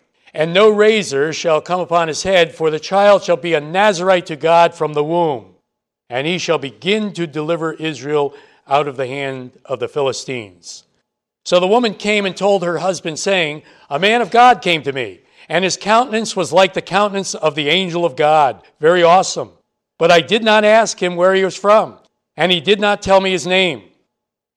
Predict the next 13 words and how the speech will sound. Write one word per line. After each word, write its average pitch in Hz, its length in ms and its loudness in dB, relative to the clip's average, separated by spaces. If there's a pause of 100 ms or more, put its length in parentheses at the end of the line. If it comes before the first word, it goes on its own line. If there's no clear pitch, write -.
And 165 120 -2
he 185 80 0
said 254 260 2
to 175 80 -8
me, 180 160 -2
"Behold, 175 400 0
you 202 160 -4
shall 190 240 -2
conceive 202 420 -6
and 190 120 -6
bear 185 180 2
a 156 40 -2
son. 185 500 -4